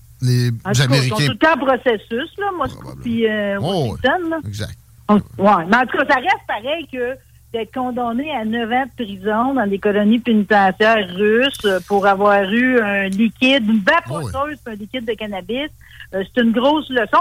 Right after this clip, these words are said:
Speaker 2: Elle, en plus, elle s'en allait jouer pour une équipe là-bas pendant son intersaison, là.
Speaker 1: OK.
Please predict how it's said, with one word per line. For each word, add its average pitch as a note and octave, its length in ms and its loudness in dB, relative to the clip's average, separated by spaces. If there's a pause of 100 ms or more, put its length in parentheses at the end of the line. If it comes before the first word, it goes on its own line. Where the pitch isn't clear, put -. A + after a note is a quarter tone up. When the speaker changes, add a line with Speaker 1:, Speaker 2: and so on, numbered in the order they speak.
Speaker 2:
Elle, D#4 260 2
en A3+ 40 -2
plus, E4+ 220 -10
elle A3+ 100 -8 (100)
s'en G#3+ 140 -10
allait G#3 220 -8
jouer C4 180 -10
pour A3+ 180 -2
une G#3 200 -2
équipe C4 340 -4
là-bas F#3+ 380 2
pendant G3 320 2
son G3 180 -2
intersaison, G#3 960 0
là. - 80 0
Speaker 1:
OK. - 120 0